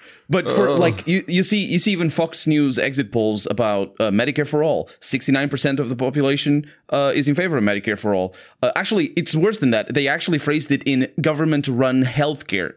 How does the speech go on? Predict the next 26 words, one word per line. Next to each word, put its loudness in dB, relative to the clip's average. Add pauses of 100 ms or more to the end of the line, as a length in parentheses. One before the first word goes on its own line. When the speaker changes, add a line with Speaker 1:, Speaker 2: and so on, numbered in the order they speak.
Speaker 1:
Sixty-nine 0
percent -2 (340)
are 0
in -2
favor, 0 (240)
um, 0
and 2
that's 0
just 0
no, 2
this, -2
they're 0
not -4
polling. 2
They're 0
polling 0
everybody. -2
It's -8
exit -2
polls. -4 (260)
So, -2
and, 2
uh, 4
you 0
see, -2 (640)
I, 0